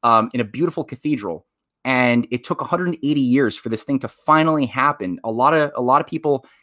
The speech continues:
had to work on this thing to awake, awake, uh, potentials of thought and discovery that, that did, never happened before, and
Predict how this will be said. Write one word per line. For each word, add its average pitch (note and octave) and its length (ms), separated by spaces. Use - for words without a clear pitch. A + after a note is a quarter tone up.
had C#3+ 180
to B2+ 60
work D3 260
on A#2+ 100
this A2 120
thing A#2 180
to B2+ 200
awake, B2 480
awake, A2+ 500
uh, A2 240
potentials D#3+ 600
of A#2+ 160
thought C#3 420
and A2 100
discovery A#2+ 440
that, G#2+ 180
that A2+ 280
did, B2+ 200
never B2 180
happened F#3 300
before, E2+ 360
and C#3+ 100